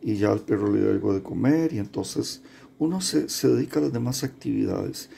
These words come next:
Estas no son actividades humillantes, son actividades buenas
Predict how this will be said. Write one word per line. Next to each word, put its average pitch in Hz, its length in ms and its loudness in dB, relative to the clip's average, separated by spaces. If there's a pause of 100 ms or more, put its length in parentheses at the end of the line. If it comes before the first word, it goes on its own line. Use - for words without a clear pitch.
(360)
Estas 147 320 2
no 110 120 -4
son 135 460 0
actividades 120 760 -4
humillantes, 113 680 -4
son - 260 -6
actividades 123 500 -4
buenas 131 520 -2